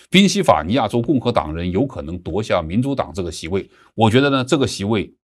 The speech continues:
共和党人翻转不了，应该还在民主党人手里边。接下来比较竞争比较激烈的内华达州，内华达州这次受到挑战的是民主党的参议员罗森。罗森长期啊一直被认为是共和党非常难以战胜的对手。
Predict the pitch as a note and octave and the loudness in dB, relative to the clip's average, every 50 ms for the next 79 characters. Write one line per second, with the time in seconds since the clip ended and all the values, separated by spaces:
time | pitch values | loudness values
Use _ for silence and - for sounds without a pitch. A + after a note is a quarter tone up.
0 | _ - C#3 B2 G2+ G2 G#2+ - D#2 C#2+ D2 D#2+ - - B2+ B2+ A#2+ - D2+ D2 | _ -2 0 0 0 0 0 -2 -2 -4 -4 -6 -2 0 0 0 0 -2 -4 -6
1 | D#2 F2+ E2 C#2+ C2+ F#2 G#2+ A#2 A#2 G#2+ A2 G2+ - - F2 G2+ F#2+ A#2 F#2 D#2+ | -6 -6 -6 -4 -4 -2 0 0 2 2 2 2 2 -2 -2 0 0 0 0 0
2 | E2+ F#2 G2 F2+ D2 C#2+ D2+ D#2 - D#2 D#2 C#2+ C2+ C2+ B1+ - _ - E3+ F3+ | -4 -6 -6 -6 -6 -8 -8 -10 -10 -10 -10 -10 -12 -14 -16 -10 _ 4 6 8
3 | D#3 D3+ C3+ B2 A2+ A#2+ C#3+ C#3+ C3+ B2 A#2+ A2+ G#2+ G#2 G2+ G2 G2 G2 F#2+ - | 8 8 6 6 4 4 6 8 8 8 8 8 8 6 6 4 2 0 -2 -6
4 | _ _ - - D#3+ C#3+ B2+ C#3 C#3 B2 G#2 G2+ A2+ A#2 - C3 B2+ C3+ B2+ A2 | _ _ 2 6 8 8 8 8 6 4 6 6 4 4 4 2 4 4 4 2
5 | F#2+ F2+ - - - - D3+ D3 C3+ - - E2 F2+ - - - E2+ - F2 D#2+ | 2 0 -4 -4 -4 0 2 2 2 2 0 0 -2 -2 -4 -8 -6 -6 -6 -8
6 | - _ _ _ - G#3 A#3+ F#3+ D#3+ F3 F#3 F3 F#3 F3+ E3 E3 E3+ E3+ E3+ E3 | -8 _ _ _ 4 4 6 6 6 6 6 6 6 4 4 4 4 4 4 4
7 | D#3+ - G3 F3 - F3 C#3 - F#3 E3 - C#3+ B2+ - F#2 D#2+ E2+ F2+ D3 C3+ | 4 6 4 4 4 4 2 4 6 6 6 6 6 4 2 2 4 4 4 4
8 | A#2+ B2 A2 G2+ A#2+ D#3 E3+ F3 D3 - E2+ D#2+ F2 F#2 - - A#2+ B2+ B2+ A#2 | 4 2 4 4 4 4 4 4 2 2 2 0 -2 -4 -2 -2 0 0 2 2
9 | A2 G#2 F#2 E2 F#2+ B2 B2 C#3 C3+ C3 G#2 G2 A#2+ F3+ G3+ G3 G#3+ A3 G#3+ - | 0 0 0 0 -2 0 0 0 -2 -2 0 0 2 2 2 2 0 -2 -2 -4
10 | - - F#2 A#2 B2 B2 - G2+ F#2 E2 - C3 F3 F3+ C#3+ B2+ C#3 C3+ D3 C#3 | -4 -2 0 0 -2 -2 0 0 0 0 0 -2 -6 -6 -4 -6 -4 -2 0 0
11 | B2+ C3+ C#3+ B2 G#2 G2+ G#2+ G#2+ G2+ F#2+ - C#3+ B2 G2+ A#2+ A#2 - D2 C#2+ - | 0 0 0 0 0 -2 -2 -4 -4 -4 -2 -2 -2 -2 -2 -4 -4 -4 -4 -4
12 | C#3 C3+ A#2+ A2+ G#2+ G2+ G2 A#2+ A2+ E2+ D2 - D3+ B2 G2 G#2 G#2+ F#2+ - - | -4 -4 -4 -4 -4 -4 -4 -4 -6 -4 -4 -2 -2 -2 -2 -4 -6 -6 -2 -2
13 | D3 G2+ F2 - - - | 0 0 -2 -4 -10 -12